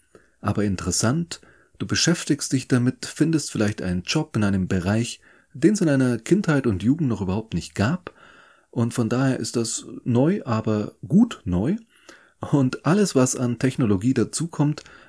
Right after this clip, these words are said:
nach deinem fünfunddreißigsten Geburtstag, das ist für dich einfach wieder die Natur. Teufelszeug.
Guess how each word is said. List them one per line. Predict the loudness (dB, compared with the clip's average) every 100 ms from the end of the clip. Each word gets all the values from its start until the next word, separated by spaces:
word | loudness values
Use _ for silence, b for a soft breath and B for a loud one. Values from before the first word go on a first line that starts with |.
| B
nach | 2 4 4 0
deinem | -2 0 -2
fünfunddreißigsten | -2 0 0 -2 -2 -2 -4 -4 -4
Geburtstag, | -2 -4 -2 -4 -4 -4 -10 B B B B B
das | -2 2 2
ist | 2
für | 2
dich | 0 0
einfach | -2 0 -2 -2 B B B
wieder | -2 2 4 4 2 -4
die | -6 0 0 -2 -6
Natur. | -6 0 2 0 -4 _ _ _ _ 0
Teufelszeug. | 0 0 -4 -4 -4 -10 -20